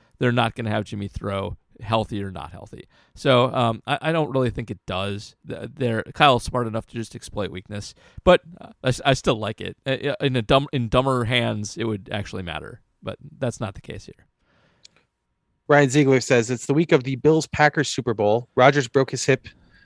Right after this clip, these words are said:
Speaker 2: uh, sunning his derriere, and the N F L will allow him to be replaced by another quarterback from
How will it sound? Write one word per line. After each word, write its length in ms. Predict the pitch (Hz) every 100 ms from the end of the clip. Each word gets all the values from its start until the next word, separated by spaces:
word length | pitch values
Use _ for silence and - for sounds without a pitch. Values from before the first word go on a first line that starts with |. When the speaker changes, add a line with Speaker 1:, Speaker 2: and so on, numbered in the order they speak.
| _ - -
Speaker 2:
uh, 360 | 117 110 104 -
sunning 460 | - - - 175 190
his 220 | 160 143
derriere, 640 | 110 143 175 170 151 117 117 - - -
and 100 | 143
the 100 | 151
N 100 | 190
F 120 | 214
L 100 | 214
will 140 | 202
allow 240 | 202 185 185
him 80 | 180
to 100 | 185
be 60 |
replaced 420 | 190 160 190 185
by 100 | 185
another 220 | 165 175 202
quarterback 340 | 208 185 180
from 120 | 170